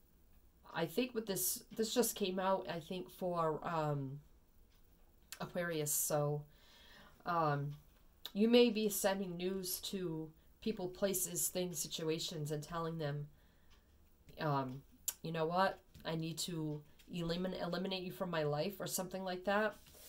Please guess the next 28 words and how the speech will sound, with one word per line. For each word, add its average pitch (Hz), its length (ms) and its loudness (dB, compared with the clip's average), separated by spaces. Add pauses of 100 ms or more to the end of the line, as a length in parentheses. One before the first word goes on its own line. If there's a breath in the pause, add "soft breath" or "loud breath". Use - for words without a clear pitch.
(160)
'Cause 175 120 -6
the 170 80 -2
Five 175 240 2
of 170 100 -10
Pentacles 190 460 -2
is 202 200 4
about 175 440 6
abandonment, 156 640 -2 (160)
being 160 220 -4
left 151 200 -2
out 147 100 2
in - 60 -8
the 147 120 -10
cold. 208 380 4 (840 loud breath)
So 170 300 0
leaving 190 360 0
that 180 220 2
energy 175 440 -4
out 156 220 0
in 156 60 -8
the 156 60 -8
cold 190 520 -2 (1600 soft breath)
and 175 220 -4
communicating 180 600 0
that. - 240 -6 (1200)
Wow, 196 360 -2
okay, 220 500 0 (280)
Capricorn. 180 720 -2